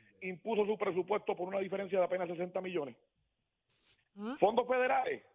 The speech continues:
Speaker 1: sí, cuando los federales asignan un dinero con nombre y apellido, no hay ley estatal que lo pueda modificar. Y si vienen con el propósito de mitigar el costo, pues no hace falta ley estatal de todas maneras. Es una mentira, un paquete, un disfraz,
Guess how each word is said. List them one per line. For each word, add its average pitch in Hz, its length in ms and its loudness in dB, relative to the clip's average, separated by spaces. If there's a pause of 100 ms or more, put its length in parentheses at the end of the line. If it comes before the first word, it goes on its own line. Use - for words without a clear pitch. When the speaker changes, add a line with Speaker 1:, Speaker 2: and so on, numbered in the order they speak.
(120)
Speaker 1:
sí, 240 400 -4
cuando 175 260 -2
los 175 140 0
federales 180 320 2
asignan 233 340 -4
un 233 80 -12
dinero 220 460 -2
con 165 160 -8
nombre 214 200 -2
y 214 40 4
apellido, 214 380 -2
no 190 80 -2
hay 214 100 -2
ley 220 160 0
estatal 196 480 0 (560)
que 151 100 -4
lo 151 120 2
pueda 170 180 2
modificar. 151 500 -2 (120)
Y 180 140 -6
si 170 120 -6
vienen 214 260 2
con 220 140 -4
el 214 80 -2
propósito 208 640 0
de 180 100 -2
mitigar 185 380 0
el 202 80 -6
costo, 254 320 0
pues - 160 -4
no 180 60 0
hace 185 120 -4
falta 190 240 0
ley 185 120 -2
estatal 170 260 -2
de 160 60 -6
todas 156 160 -4
maneras. 127 260 -10 (1200)
Es 247 260 2 (200)
una 262 300 4
mentira, 240 400 0
un 226 180 -8
paquete, 226 420 0
un 220 120 -6
disfraz, 208 500 0